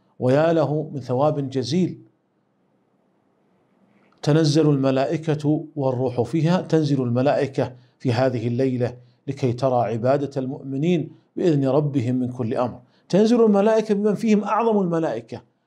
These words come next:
وهو الروح جبريل عليه السلام. فانظروا أيها الإخوة كيف أن الله عز وجل أعلى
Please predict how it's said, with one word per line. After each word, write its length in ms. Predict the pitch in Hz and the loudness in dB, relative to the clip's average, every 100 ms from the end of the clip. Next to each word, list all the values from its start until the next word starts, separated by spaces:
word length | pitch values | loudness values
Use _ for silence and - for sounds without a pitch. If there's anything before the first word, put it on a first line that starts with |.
| _ - | _ -4
وهو 160 | 127 | -2
الروح 280 | 135 214 - | 0 0 0
جبريل 560 | 117 127 143 156 151 - _ - | -2 0 4 4 4 -4 _ -4
عليه 260 | 110 127 110 | -2 0 -2
السلام. 420 | - - 101 - _ _ _ _ _ _ _ _ _ _ - | -6 -6 -6 -8 _ _ _ _ _ _ _ _ _ _ -4
فانظروا 500 | 165 180 196 170 - | 0 4 4 2 0
أيها 260 | 165 135 135 | 2 2 2
الإخوة 460 | 156 147 139 - - _ _ | 0 -2 -2 -4 -14 _ _
كيف 240 | 156 151 | 0 0
أن 240 | 160 160 147 | 0 0 0
الله 280 | 143 143 127 | 2 2 2
عز 340 | 123 135 120 | 0 0 0
وجل 520 | 131 117 151 170 160 - _ _ - | 0 2 2 0 -4 -12 _ _ 0
أعلى 600 | 190 165 180 185 190 | 2 2 2 0 -2